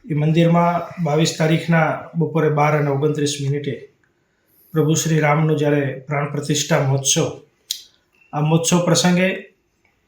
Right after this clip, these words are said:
અનેક દેશમાંથી વિવિધ સંપ્રદાયના સૌ સંતો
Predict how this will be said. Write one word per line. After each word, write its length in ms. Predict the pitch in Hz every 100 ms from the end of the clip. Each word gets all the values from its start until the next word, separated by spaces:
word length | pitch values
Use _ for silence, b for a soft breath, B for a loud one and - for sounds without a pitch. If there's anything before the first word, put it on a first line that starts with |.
| _ _
અનેક 340 | 165 185 190 165 156
દેશમાંથી 640 | 165 - 170 165 170 165 147 - _ _ _ _ _ _ _ _
વિવિધ 300 | 156 151 160 -
સંપ્રદાયના 640 | 156 165 156 160 156 -
સૌ 120 | 165
સંતો 420 | - 151 147 156